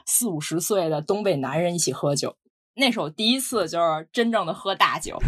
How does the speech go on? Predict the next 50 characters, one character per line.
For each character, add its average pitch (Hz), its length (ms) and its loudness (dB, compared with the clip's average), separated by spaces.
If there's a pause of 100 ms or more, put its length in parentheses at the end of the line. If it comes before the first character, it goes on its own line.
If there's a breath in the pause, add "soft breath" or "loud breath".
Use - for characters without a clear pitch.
(100)
<laughs> 349 200 0
然 175 100 4
后 190 100 4
据 254 180 -4
我 160 100 2
朋 151 280 -4
友 214 120 6
回 160 180 -4
忆， 135 140 0
我 170 180 6
可 202 200 -2
能 143 260 0
那 214 100 2
一 190 140 -4
天 190 220 2
晚 185 200 0
上 151 240 -2 (220 loud breath)
我 156 180 4 (120)
一 196 160 -4
个 226 120 6
人 160 220 0
喝 208 240 -2
了 190 80 0
四 240 220 0
五 170 100 -2
瓶 123 240 -4
儿 120 80 -2
的 180 120 2
那 165 200 2
个， - 460 0 (220)
好 - 120 -4
像 160 80 -6
佳 220 180 4
木 208 80 -2
斯 226 220 -8
叫 165 160 0
佳 220 220 0
份 233 180 -2
儿 - 160 -6
那 165 80 0
个 156 80 0
啤 - 180 -2
酒， 147 200 2
现 170 120 0
在 151 60 6
名 143 180 -6
字 160 60 0
还 135 100 2
记 156 240 -2
着， - 120 -8